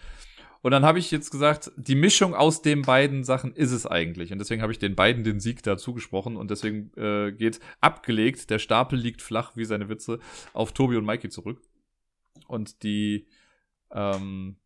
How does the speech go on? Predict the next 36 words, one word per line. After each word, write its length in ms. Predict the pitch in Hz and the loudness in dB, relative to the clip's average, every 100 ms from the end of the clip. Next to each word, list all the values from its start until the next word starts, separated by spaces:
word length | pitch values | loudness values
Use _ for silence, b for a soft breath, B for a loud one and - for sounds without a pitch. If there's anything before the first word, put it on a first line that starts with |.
| _ | _
ja, 180 | 117 107 | 2 2
was 160 | 123 | 0
es 80 | 123 | 0
letztendlich 400 | 131 135 139 131 | 2 2 0 2
war, 440 | 123 139 165 - 113 | 6 6 6 2 2
waren, 480 | 131 135 135 131 | 4 4 0 -4
also 360 | 127 113 110 101 _ - - 117 - - | -4 -4 -6 -8 _ -20 -20 -20 -20 -14
Wärmeumschläge 1400 | 107 113 143 160 147 139 131 139 139 143 - 120 120 | 0 6 8 8 4 4 2 0 0 -2 0 2 2
für 160 | 120 - | -2 -2
den 140 | 117 | 0
Rücken. 480 | 110 120 120 92 87 _ b b - | 0 -2 -2 -6 -8 _ b b -4
Oder 220 | 101 98 | -2 2
Wärmeumschlagbinden, 1000 | 107 117 120 131 - 98 - 92 90 92 | 2 2 -4 -6 -4 -4 -4 -8 -6 -8
so 140 | 95 | -8
quasi. 320 | - 87 92 | -4 -4 -4
Weil 220 | 104 110 113 | 2 4 6
Wärmepflaster, 800 | 147 151 - 139 175 - 175 180 B B B B - | 4 2 0 2 2 2 0 0 B B B B -4
äh, 220 | 120 123 | 0 2
ich 80 | 120 | 2
glaub, 200 | 131 135 | -2 0
Tobi 200 | 151 156 | 0 2
hatte 100 | 143 | 0
geschrieben, 220 | - 135 | -2 -2
es 60 | 127 | -2
ist 80 | |
hier 0 | |
so 80 | 117 | 0
A-B-C 300 | 110 120 120 | 0 0 0
Wärmepflaster 560 | 113 143 151 151 147 143 | 2 2 2 2 2 0
oder 100 | 139 | 2
so 220 | 139 139 | 2 2
und 220 | 117 113 | 0 -4
Mikey 240 | 107 123 127 | -2 -2 -2
hat 80 | |
geschrieben 260 | 117 127 113 | -2 0 4
Hüftgurt. 560 | 135 139 - 107 98 | 4 4 -2 -2 -4